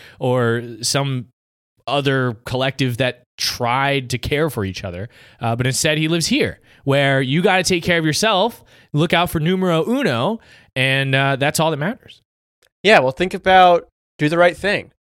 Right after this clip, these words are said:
Speaker 2: right? And the, the character of the mayor, a perpetual drunk. He's constantly in the street, you know, making a mess of things.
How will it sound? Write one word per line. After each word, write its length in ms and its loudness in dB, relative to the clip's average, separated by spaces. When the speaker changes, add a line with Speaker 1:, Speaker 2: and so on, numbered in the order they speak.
Speaker 2:
right? 380 2
And 300 -2
the, 160 -4
the 100 -10
character 280 4
of 80 4
the 100 0
mayor, 440 2
a 100 -4
perpetual 560 2
drunk. 500 4
He's 240 -2
constantly 480 2
in 80 0
the 60 -6
street, 500 0
you 80 -2
know, 280 2
making 260 -2
a 60 0
mess 320 0
of 100 -10
things. 360 -6